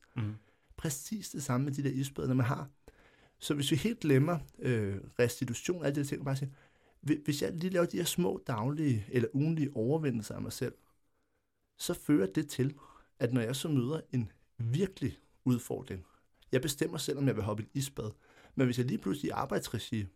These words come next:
Speaker 2: eller der, der er en krise privat eller noget, noget jeg ikke selv vælger, så har jeg faktisk trænet mig til det. Da jeg var soldat, der havde vi jo det her, øhm,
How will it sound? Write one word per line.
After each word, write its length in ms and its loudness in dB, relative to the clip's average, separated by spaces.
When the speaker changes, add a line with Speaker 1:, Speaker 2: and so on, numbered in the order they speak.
Speaker 2:
eller 320 0
der, 240 -2
der 80 0
er 60 4
en 60 4
krise 400 0
privat 560 -2
eller 160 2
noget, 380 2
noget 200 8
jeg 80 6
ikke 240 -2
selv 280 -2
vælger, 280 -4
så 180 0
har 160 0
jeg 140 2
faktisk 460 -6
trænet 360 -2
mig 120 2
til 160 -4
det. 120 -4
Da 40 4
jeg 120 4
var 60 0
soldat, 480 -2
der 60 0
havde 180 0
vi 60 4
jo 60 2
det 120 4
her, 220 0
øhm, 360 0